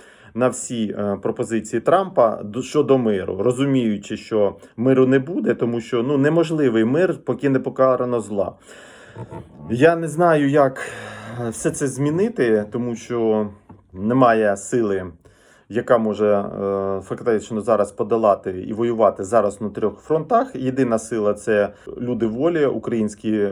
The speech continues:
патріотично нас-, нас-, налаштовані, е, українці. Їх десь три-чотири мільйони.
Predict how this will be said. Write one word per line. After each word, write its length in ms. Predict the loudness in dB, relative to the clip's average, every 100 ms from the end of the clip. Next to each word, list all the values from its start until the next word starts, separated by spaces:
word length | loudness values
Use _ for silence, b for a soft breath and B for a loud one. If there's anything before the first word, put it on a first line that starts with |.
| -4
патріотично 600 | -4 -4 -2 -6 -6 -4
нас-, 280 | -4 -6 -6
нас-, 380 | -2 -2 -4
налаштовані, 1080 | -4 0 2 0 -2 -2 0 -2 -6 -10 -12 -8
е, 140 | -4
українці. 640 | -4 -2 -2 0 -2 -4 -6
Їх 280 | -6 -6
десь 240 | -4 -2 -2
три-чотири 540 | -4 -6 -6 -4 -2
мільйони. 580 | 0 0 -2 -2 -2